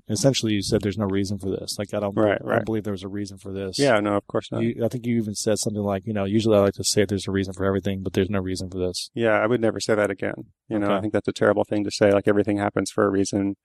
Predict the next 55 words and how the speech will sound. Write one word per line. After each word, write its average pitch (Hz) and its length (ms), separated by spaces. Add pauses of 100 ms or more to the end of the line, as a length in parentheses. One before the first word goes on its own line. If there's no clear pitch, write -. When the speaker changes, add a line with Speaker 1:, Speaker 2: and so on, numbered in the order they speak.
(180)
Speaker 1:
Mm-hmm. 101 300
Speaker 2:
If 101 160
you, 104 220
even 117 200
if 107 100
you 113 100
have 101 140
an 104 80
experience 101 640
like 104 160
a 104 40
Speaker 1:
Mm-hmm. 98 80
Speaker 2:
tremendous 101 360
loss, 113 440
a - 60
personal 107 360
loss 98 260
in 101 80
your 101 120
life, 110 360 (720)
if - 100
you 117 60
look 104 160
around 98 220
the 95 80
world 107 400
and, 101 220
and 104 80
you 101 80
can 107 100
see - 180
poverty 101 640
and 98 260 (500)
disasters 101 760
and 98 300
all 104 160
kinds 101 340
of 101 220
Speaker 1:
Mm-hmm. 107 240
Speaker 2:
terrible 98 320
things, 101 360
like, 113 240
Speaker 1:
Yeah. 98 220
Speaker 2:
you 64 80
know, 139 160 (140)
sometimes 110 460
things 101 220
happen, 107 280
but 98 100
there's 101 140
not 104 140
a 98 60
reason 101 300
for 123 140
them. - 260